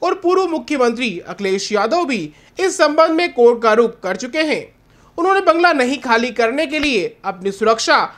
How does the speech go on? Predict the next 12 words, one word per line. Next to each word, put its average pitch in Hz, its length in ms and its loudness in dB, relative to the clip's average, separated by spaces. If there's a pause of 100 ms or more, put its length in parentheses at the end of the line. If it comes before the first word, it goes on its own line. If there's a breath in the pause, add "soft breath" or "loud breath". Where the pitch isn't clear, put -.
(180 loud breath)
और 381 120 2
बच्चों 359 340 2
की 339 140 0
पढ़ाई 240 280 2
का 262 160 2
सहारा 214 320 0
लिया। 269 220 0 (300)
अखिलेश 359 420 2
यादव 269 320 2
के 185 160 -4 (160)
निजी 196 260 -6
सचिव 208 440 -6